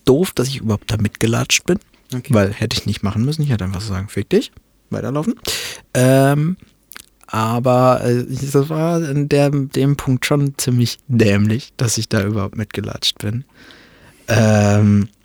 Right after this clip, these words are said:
Speaker 1: und dann, ja, ka-, kam's halt zur Anzeige, sagen wir's mal so. Aber die Anzeige wurde mittlerweile auch wieder fallen gelassen, so.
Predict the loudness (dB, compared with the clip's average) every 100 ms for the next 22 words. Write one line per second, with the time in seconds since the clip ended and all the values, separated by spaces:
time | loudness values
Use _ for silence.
0 | _ _ _ _ _ -18 -16 -14 -16 -16
1 | -6 2 4 4 2 0 -2 -2 -4 -6
2 | -6 -4 -2 -4 -6 _ _ _ _ _
3 | _ _ _ _ _ _ _ _ _ -20
4 | -20 _ _ -4 -4 -4 -8 -4 -2 -2
5 | 0 2 2 2 2 2 2 0 -2 -2
6 | -2 -2 -2 -2 0 0 -2 -2 -2 0
7 | -2 -2 -2 -2 -2 -2 -2 -2 -2 -4
8 | -4 -4 -6 -6 -8 -10 -14 -14 -16 -14
9 | -4 0 0 2 0 0 -4 -2 -2